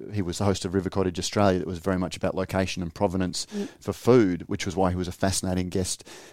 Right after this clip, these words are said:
Speaker 1: to talk about. And he sort of said, you know, small towns, you know, it is, th-, th-, th-, there are challenges with it, but that was one of the underlying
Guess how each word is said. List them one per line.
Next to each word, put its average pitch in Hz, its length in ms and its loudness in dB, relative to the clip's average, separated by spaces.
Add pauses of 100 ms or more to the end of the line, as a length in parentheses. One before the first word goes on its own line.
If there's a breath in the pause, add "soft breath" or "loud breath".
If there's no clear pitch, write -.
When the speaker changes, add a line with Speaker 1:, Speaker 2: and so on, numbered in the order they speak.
Speaker 1:
to - 80 -14
talk 110 240 4
about. 85 140 -2
And 95 100 -4
he 95 60 0
sort - 120 -6
of 92 80 -6
said, 95 180 0
you 98 60 0
know, 92 80 0
small 101 300 -2
towns, 95 500 0
you 90 60 -2
know, 90 100 0
it 92 80 -2
is, 98 300 0 (480 loud breath)
th-, 98 120 0
th-, 110 160 -4
th-, 110 120 4
there 113 140 10
are 95 100 6
challenges 110 440 4
with 87 140 -4
it, 90 80 -4
but - 80 -6
that 101 160 2
was 87 140 -8
one 95 80 0
of 92 80 -2
the 92 60 0
underlying 90 720 0